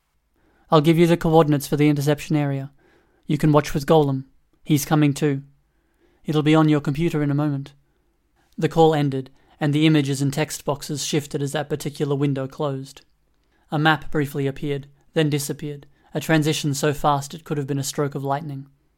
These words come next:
"Seems anticlimactic," Mags commented.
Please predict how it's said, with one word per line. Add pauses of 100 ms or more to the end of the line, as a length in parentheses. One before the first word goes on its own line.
(880)
"Seems
anticlimactic," (300)
Mags
commented.